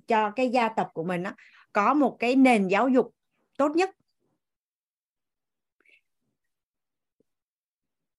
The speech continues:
Ở đây, à, có ai có cái hình ảnh mình là ông bà nội ngoại hay ông cố nội, cố ngoại hay ông cố, ông cố, ông cố, ông cố của ông cố?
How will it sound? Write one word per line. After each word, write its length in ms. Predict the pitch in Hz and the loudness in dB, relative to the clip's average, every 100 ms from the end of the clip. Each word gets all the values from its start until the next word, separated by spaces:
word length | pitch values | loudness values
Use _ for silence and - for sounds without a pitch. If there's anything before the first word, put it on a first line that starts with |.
| _ _ | _ _
Ở 120 | 180 | -4
đây, 280 | 196 240 240 | 0 2 4
à, 240 | 233 226 220 | 4 2 2
có 140 | 277 | 0
ai 240 | 240 226 | 2 2
có 140 | 220 240 | 0 -2
cái 160 | 302 | -2
hình 140 | 233 170 | -2 -4
ảnh 280 | 131 160 202 | -8 -6 -4
mình 180 | 190 | -2
là 80 | 175 | -2
ông 260 | - 226 214 | -2 -2 0
bà 180 | 202 175 | -2 -2
nội 260 | 180 143 | -4 -6
ngoại 260 | 180 160 202 | -4 -4 -4
hay 80 | 220 | -4
ông 180 | 220 208 | -4 -2
cố 120 | 262 | 0
nội, 320 | 262 196 151 | 2 0 -4
cố 100 | 233 | -4
ngoại 200 | 254 262 | -2 0
hay 100 | 190 | -2
ông 220 | 208 226 214 | -2 -2 2
cố, 220 | 247 311 | 4 4
ông 200 | 285 240 | 2 2
cố, 140 | 254 | 4
ông 220 | 311 277 | 4 2
cố, 160 | 240 254 | 2 2
ông 220 | 311 269 | 2 2
cố 220 | 233 262 302 | 2 2 2
của 120 | 165 | 0
ông 200 | 202 233 | 0 0
cố? 280 | 226 285 | 2 2